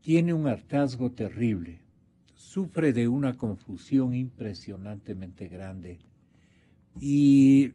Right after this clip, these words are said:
la gente está, en mi tierra tienen una palabra graficante que es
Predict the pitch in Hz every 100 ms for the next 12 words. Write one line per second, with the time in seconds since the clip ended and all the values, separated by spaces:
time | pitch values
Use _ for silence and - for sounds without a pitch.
0 | _ _ _ - - 123 117 151 147 143
1 | 117 - 135 135 127 110 - _ _ _
2 | _ _ _ _ _ _ _ _ _ _
3 | _ _ - 135 123 123 147 131 127 131
4 | 127 123 120 120 117 113 104 110 101 117
5 | 120 117 104 107 95 - 98 - 117 113
6 | 139 113 - 101 95 95 - _